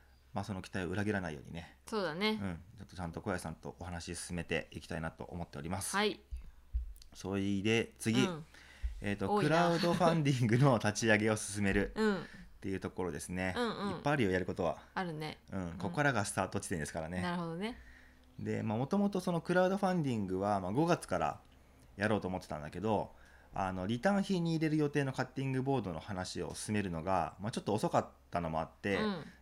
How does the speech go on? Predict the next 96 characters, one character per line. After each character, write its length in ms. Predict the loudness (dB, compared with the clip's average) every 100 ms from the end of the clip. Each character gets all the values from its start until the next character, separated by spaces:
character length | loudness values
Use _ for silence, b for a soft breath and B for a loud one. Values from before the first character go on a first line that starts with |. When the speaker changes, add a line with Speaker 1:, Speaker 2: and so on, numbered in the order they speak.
| -4
Speaker 1:
全 160 | 0
然 120 | 2
出 100 | 2
来 60 | 2
上 60 | 2
が 180 | 2
っ 20 | 2
て 80 |
な 60 | 4
い 60 | 4
ん 40 |
だ 60 | 2
よ 80 |
ね。 180 | -2 -4 0
Speaker 2:
う 40 |
ん 40 |
う 40 | 0 2 0 -4 -4
ん、 20 |
そ 160 | -4 -4
う 20 |
だ 80 | -4
っ 40 | -4
た。 120 | -4
Speaker 1:
そ 240 | -2 -4 -2
う、 40 |
ま 80 | -4
あ、 40 |
ど 140 | 0 0
う 40 |
し 40 |
て 80 | 2
も 60 | 0
や 40 |
っ 60 | 2
ぱ 80 | 2
り 60 |
ほ 40 | 0
ら、 80 |
カ 140 | -2 -4
ッ 20 |
テ 160 | -6 -2
ィ 60 |
ン 20 |
グ 120 | 0 4
ボ 120 | 4
ー 40 |
ド 60 | 2
っ 20 |
て 160 | 0 -6
木 180 | -2 2
だ 120 | 2
か 120 | 2
ら、 320 | 2 2 0 -6 -8
も 60 |
う 20 | -4
本 120 | 0
当 60 | 0
に 100 | 0
一 100 | 2
か 100 | 4
ら 140 | 6
オ 140 | 6
ー 20 | 4
ダ 120 | 4
ー 20 |
し 100 | 0
て、 300 | -2 0 0
Speaker 2:
う 40 | -2
ん。 20 |
Speaker 1:
も 40 | 0
う 20 |
全 160 | 2 0
部 60 |
カ 140 | 0 -2
ッ 60 |
ト 100 | 0
か 100 | 0
ら 80 | -2
し 80 | -2
て 80 | -4
も 140 | -2
ら 60 | -4
っ 220 | -4 -2
て、 100 | -2
Speaker 2:
そ 40 |
う。 40 | -2
Speaker 1:
作 140 | -6
っ 20 |
て 340 | -6 -10 -4 -2
も 140 | 0
ら 80 | 0
っ 40 |
て 240 | -2 -4 -2
る 120 | -2
か 140 | 0
ら。 260 | 2 4 2